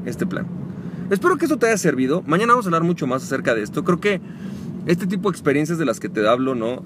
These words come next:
Em, son muy, son muy, son muy buenas, pero antes de irme se me gu-, me gustaría también compartirte un último punto, y es que a veces no sabemos qué se necesita para lograr el objetivo que queremos. Y entonces esa puede ser una, una meta de este año.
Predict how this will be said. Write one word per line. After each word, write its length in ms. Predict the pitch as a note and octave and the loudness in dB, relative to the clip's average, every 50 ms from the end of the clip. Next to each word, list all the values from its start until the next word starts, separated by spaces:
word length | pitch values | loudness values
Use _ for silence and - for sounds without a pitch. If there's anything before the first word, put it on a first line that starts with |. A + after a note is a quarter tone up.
| - | -6
Em, 440 | A#2+ G#2 G2 G2 G2 G2 F#2 F2+ F2+ - - - | -4 -2 -2 0 0 -2 -2 -4 -6 -6 -8 -4
son 180 | - - E3 E3+ | 0 2 4 6
muy, 340 | F3 E3+ E3 E3 E3 D3+ - | 6 6 4 4 2 0 -2
son 180 | - D3+ D#3 | -2 -2 0
muy, 220 | D#3+ E3 D#3+ - A2 | 2 2 2 0 -2
son 180 | B2+ D3 D#3+ | -2 -2 0
muy 80 | E3 E3 | 0 2
buenas, 300 | C#3+ A#2+ A2+ A#2+ C#3+ - | 2 0 0 -2 -2 -2
pero 280 | - G3 F#3+ F#3 F3 - - - - - - - - - - - - - - - - - - - | 2 2 2 2 0 -2 -10 -20 -20 -20 -20 -20 -20 -20 -20 -20 -20 -20 -20 -20 -20 -20 -10 -2
antes 280 | - E3+ F#3 F3 G#3+ G3 | 2 2 2 4 2 2
de 60 | F#3+ F#3+ | 2 2
irme 180 | F#3 F#3+ F#3 | 2 2 0
se 100 | E3+ E3+ | 0 0
me 80 | C#3+ B2+ | 0 0
gu-, 120 | A#2 B2 | -2 -2
me 100 | A#2+ B2+ | -2 -2
gustaría 300 | B2 B2 A2 - B2+ C3+ | -2 -2 0 -2 -2 -2
también 200 | - C#3+ C#3 C#3+ | 0 -2 -2 0
compartirte 580 | - D#3 C#3 A#2 A#2+ G#2+ - - C3 A#2+ A#2 C3+ | 0 -2 0 0 -2 -2 -2 -2 -4 -2 -2 -2
un 100 | B2+ B2 | 0 0
último 300 | B2 A#2 - C3+ A2+ F#2+ | -2 -2 -2 -2 -2 -4
punto, 400 | - G#2 G#2 G2+ F#2 A#2+ B2+ - - - - - - - - - - - - - _ _ | -4 -4 -4 -2 -2 -4 -4 -6 -12 -20 -20 -20 -20 -20 -20 -20 -20 -20 -20 -20 _ _
y 120 | - F3 A#3+ | 0 2 2
es 120 | B3+ - | 2 2
que 80 | - C4+ | 2 2
a 40 | |
veces 440 | A#3 G3 D3+ - D3 D3+ D#3 - - _ _ _ _ _ _ _ _ _ _ _ _ _ _ _ _ _ _ _ _ _ _ _ _ - | 2 2 2 0 -4 -6 -8 -10 -12 _ _ _ _ _ _ _ _ _ _ _ _ _ _ _ _ _ _ _ _ _ _ _ _ 0
no 240 | - D3+ F3+ G#3+ A3 | 2 4 4 4 2
sabemos 440 | - A3+ G#3 F#3+ G3 G3 F#3+ F3 - | 2 -2 -2 -2 0 0 -2 -2 -2
qué 140 | - F3 | -2 -2
se 140 | E3 - E3+ | -2 0 0
necesita 420 | D#3 C#3+ A#2+ A#2+ A#2 A#2+ G#2+ C3+ A2+ | -2 -2 -4 -6 -6 -4 -4 -2 -2
para 160 | G#2 A2 G#2 | 0 0 0
lograr 200 | G#2 G#2+ A2+ A#2+ | 2 2 0 0
el 80 | A#2 | -2
objetivo 380 | G#2+ F#2 - G#2 F2 A2 G#2+ F#2+ | -4 -6 -8 -8 -6 -6 -6 -6
que 100 | - F2+ | -8 -10
queremos. 380 | - F2 D#2+ - - - _ _ _ _ _ _ _ _ _ _ _ _ _ _ _ _ _ _ _ _ _ _ _ _ | -10 -10 -10 -10 -14 -18 _ _ _ _ _ _ _ _ _ _ _ _ _ _ _ _ _ _ _ _ _ _ _ _
Y 100 | - F#3+ | 2 2
entonces 280 | A3 G3+ F#3+ B3 A#3 A#3 | 2 2 0 -2 0 0
esa 120 | A3+ A#3 | 0 2
puede 180 | F#3 A3 G#3+ F#3 | 2 2 0 2
ser 100 | G#3+ G#3 | 0 0
una, 100 | G#3 G3 | 0 0
una 200 | F#3 F#3 F3+ F3 | 2 2 2 2
meta 240 | F3 F3 F3 - D#3+ | 2 0 0 -2 -4
de 60 | D3 | -4
este 160 | B2+ - B2+ | -2 -2 -4
año. 220 | A2+ G#2+ G2 - | -4 -4 -6 -10